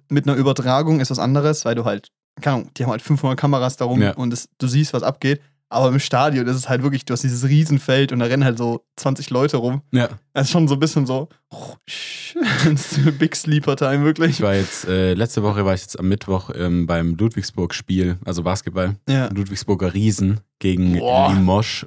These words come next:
Speaker 2: glaub ich, oder Limoges. Ich hatte kein
Speaker 1: Aber die
Speaker 2: Französisch.
Speaker 1: heißen schon Giants, oder?
Speaker 2: Hä?
Speaker 1: Und nicht Riesen.
Speaker 2: Na doch, die heißen Riesen.
Speaker 1: Schade.
Speaker 2: Die heißen M-H-P Riesen.
Speaker 1: Ich fänd Giants wäre nochmal cooler, weißt du?
Speaker 2: Ja, aber es ist halt,
Speaker 1: <laughs>
Speaker 2: weißt du,
Speaker 1: Ja.
Speaker 2: wir sind in Deutschland.
Speaker 1: Wir sind in Deutschland, das muss ja auch noch
Speaker 2: Und wir
Speaker 1: besser
Speaker 2: haben,
Speaker 1: verorten,
Speaker 2: die haben
Speaker 1: Alter.
Speaker 2: gegen Limoges, Limoges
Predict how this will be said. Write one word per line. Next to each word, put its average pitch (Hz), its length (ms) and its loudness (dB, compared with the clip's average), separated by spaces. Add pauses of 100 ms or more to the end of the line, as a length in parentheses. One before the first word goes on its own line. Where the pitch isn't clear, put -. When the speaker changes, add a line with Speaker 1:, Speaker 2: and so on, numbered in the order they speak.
Speaker 2:
glaub 113 220 0
ich, 147 140 -6
oder 87 160 -4
Limoges. 90 400 0
Ich 101 280 -2
hatte 92 180 -4
kein - 100 -2
Speaker 1:
Aber 143 160 0
die 139 80 0
Speaker 2:
Französisch. 139 240 2
Speaker 1:
heißen 139 80 2
schon 135 240 0
Giants, 117 420 -2
oder? 139 240 -2 (200)
Speaker 2:
Hä? 123 80 0
Speaker 1:
Und 139 120 0
nicht 127 200 -4
Riesen. 120 320 -2 (240)
Speaker 2:
Na 90 180 0
doch, 107 160 -4
die - 120 0
heißen 107 140 0
Riesen. 98 300 0 (180)
Speaker 1:
Schade. 120 320 -4
Speaker 2:
Die 98 100 0
heißen 92 200 0
M-H-P 95 400 0
Riesen. 90 360 -4 (320)
Speaker 1:
Ich 135 120 -8
fänd 127 240 -2
Giants 127 420 0
wäre 127 160 0
nochmal 127 240 0
cooler, 123 360 0
weißt 127 200 -6
du? 151 100 -4 (160)
Speaker 2:
Ja, 85 360 -2 (220)
aber 87 240 0
es 87 120 -4
ist 95 140 -4
halt, 82 260 -2 (100)
Speaker 1:
<laughs> - 80 -20
Speaker 2:
weißt 101 200 0
du, 117 40 0
Speaker 1:
Ja. 113 80 4
Speaker 2:
wir - 40 0
sind 90 160 2
in 87 100 2
Deutschland. 78 380 -2
Speaker 1:
Wir - 20 2
sind 127 80 2
in 120 60 -2
Deutschland, - 300 -8
das - 100 -18
muss 127 140 -8
ja 85 80 -10
auch - 60 -10
noch 101 80 -6
Speaker 2:
Und 95 60 0
wir 90 40 2
Speaker 1:
besser 92 120 2
Speaker 2:
haben, 92 120 0
Speaker 1:
verorten, 90 200 2
Speaker 2:
die 92 120 2
haben 95 80 4
Speaker 1:
Alter. 95 120 2
Speaker 2:
gegen 92 180 4
Limoges, 101 720 4
Limoges 110 720 4